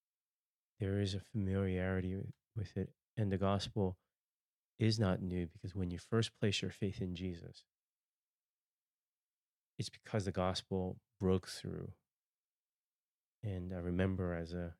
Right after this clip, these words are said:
camper, you know, being told, probably for the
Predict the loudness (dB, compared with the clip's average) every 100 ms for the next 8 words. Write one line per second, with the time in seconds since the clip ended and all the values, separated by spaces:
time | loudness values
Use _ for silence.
0 | _ -2 0 -2 -6 -8 _ _ _ _
1 | _ _ _ _ _ -8 -4 -4 -4 -6
2 | -8 _ _ _ _ _ -2 0 -2 -8
3 | -12 -8 0 0 0 -4 -8 _ _ _
4 | _ _ _ _ -2 0 0 0 0 0